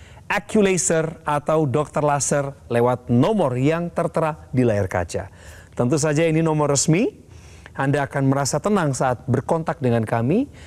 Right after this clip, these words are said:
Dan izinkan rekan-rekan saya dari tim call center Gogomol menjelaskan lebih lanjut kepada Anda mengenai promo-promo,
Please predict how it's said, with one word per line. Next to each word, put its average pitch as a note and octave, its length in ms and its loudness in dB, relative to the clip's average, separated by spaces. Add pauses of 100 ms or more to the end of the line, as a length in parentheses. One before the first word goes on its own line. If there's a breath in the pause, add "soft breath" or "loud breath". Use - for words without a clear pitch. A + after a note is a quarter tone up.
(260 loud breath)
Dan B2+ 320 0
izinkan C3+ 480 0
rekan-rekan A#2 460 -2
saya C3 200 0
dari A2+ 200 0
tim D#3+ 160 0
call B2 260 0
center B2+ 340 -2
Gogomol A#2+ 600 2 (360 loud breath)
menjelaskan A#2 600 0
lebih A2+ 240 2
lanjut C3+ 340 2
kepada A2+ 300 -2
Anda B2 260 2
mengenai C#3 540 2 (260)
promo-promo, G3 1000 2